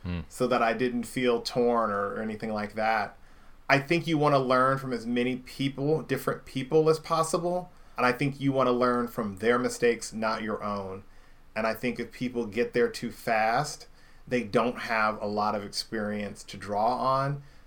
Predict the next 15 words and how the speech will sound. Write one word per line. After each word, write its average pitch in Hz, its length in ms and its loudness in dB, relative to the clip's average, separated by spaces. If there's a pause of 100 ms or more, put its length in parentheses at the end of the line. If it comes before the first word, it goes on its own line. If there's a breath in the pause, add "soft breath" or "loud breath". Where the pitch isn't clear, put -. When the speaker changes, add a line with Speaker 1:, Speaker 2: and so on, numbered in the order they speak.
(180 loud breath)
Speaker 2:
to 123 120 -4
help 120 300 -2
ground 113 520 2
them 101 180 -4
when 101 120 -8
things 104 360 -6
get 101 280 -6 (240)
crazy 101 520 -4
or 92 100 -6
hectic. - 600 -10 (380 soft breath)
Don't 175 320 -2
be 190 100 -2
in 185 80 -2
a 190 100 4
rush. 180 460 -2